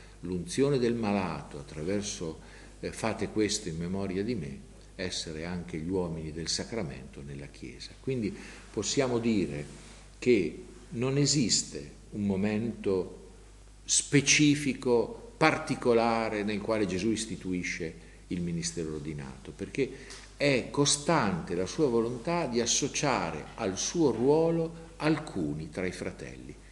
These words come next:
Ne scelse dodici perché stessero con lui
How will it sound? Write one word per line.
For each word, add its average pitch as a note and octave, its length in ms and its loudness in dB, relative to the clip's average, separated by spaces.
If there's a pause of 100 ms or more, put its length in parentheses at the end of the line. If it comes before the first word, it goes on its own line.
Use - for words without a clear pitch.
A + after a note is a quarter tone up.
(120)
Ne A2+ 160 0
scelse D3+ 720 0
dodici E2 680 -2 (340)
perché A#2+ 240 -6
stessero A2 480 -2
con A#2+ 240 -4
lui D2 260 -4